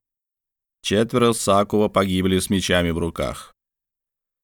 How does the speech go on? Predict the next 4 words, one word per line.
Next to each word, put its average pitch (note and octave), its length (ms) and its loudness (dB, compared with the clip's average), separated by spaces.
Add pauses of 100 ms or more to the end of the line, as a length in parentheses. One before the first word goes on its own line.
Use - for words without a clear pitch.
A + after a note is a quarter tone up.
(380)
Ловчие B2+ 520 0
отрезали A#2+ 840 0
уши - 280 -6
четверки, G2 720 -2